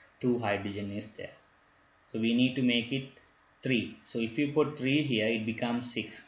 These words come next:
Now there's a problem. You have to understand the problem here. The problem here is chlorine is not balanced,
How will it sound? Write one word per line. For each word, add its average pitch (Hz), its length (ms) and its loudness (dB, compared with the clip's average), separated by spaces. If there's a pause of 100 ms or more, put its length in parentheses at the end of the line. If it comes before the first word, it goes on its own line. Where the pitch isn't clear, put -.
(220)
Now 117 160 -2
there's 113 240 0
a 117 40 -2
problem. 110 540 -2
You 110 120 0
have 107 160 0
to 123 100 0
understand 110 640 -4
the 113 60 -2
problem 104 480 -4
here. - 200 -14 (560)
The 117 60 -2
problem 135 460 4
here 104 280 -2 (180)
is 123 140 -6 (320)
chlorine 127 460 6
is 113 160 -2
not 98 240 -4
balanced, 80 460 -10